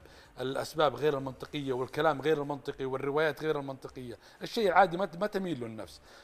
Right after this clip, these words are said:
فالأبراج عندما ن-، بس نتأمل فيها نجد فيها عموميات يعني، أنتم تعرفون جميعًا والجميع يعرف.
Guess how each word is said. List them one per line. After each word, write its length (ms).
فالأبراج 580
عندما 340
ن-، 200
بس 220
نتأمل 520
فيها 220
نجد 260
فيها 280
عموميات 640
يعني، 200
أنتم 160
تعرفون 380
جميعًا 320
والجميع 340
يعرف. 240